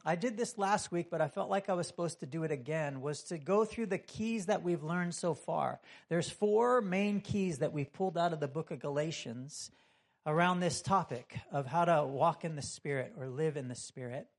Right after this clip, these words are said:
And the, um, the first key is to receive the divine empowerment, which is the ability and the authority that God's pouring out. It's, it starts with God. He's pouring it out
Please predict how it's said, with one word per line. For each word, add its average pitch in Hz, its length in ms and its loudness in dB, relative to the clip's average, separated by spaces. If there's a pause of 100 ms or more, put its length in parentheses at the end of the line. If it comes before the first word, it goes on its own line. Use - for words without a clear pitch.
(480)
And 175 240 -2
the, 175 260 4
um, 170 220 4
the 170 80 2
first 240 360 0
key 214 140 2
is 190 180 2
to 190 120 -2
receive 208 640 0
the 196 100 2
divine 175 520 4
empowerment, 175 880 0 (580)
which 156 200 -4
is 175 180 2
the 175 140 4
ability 202 680 2
and 170 200 0
the 165 120 0
authority 160 920 0 (460)
that 143 360 0
God's 196 440 4
pouring 202 440 4
out. 160 280 4
It's, - 280 -10
it 160 220 -4
starts 233 480 4
with 233 240 2
God. 156 280 4
He's 196 260 -2
pouring 208 340 0
it 190 100 2
out 180 280 4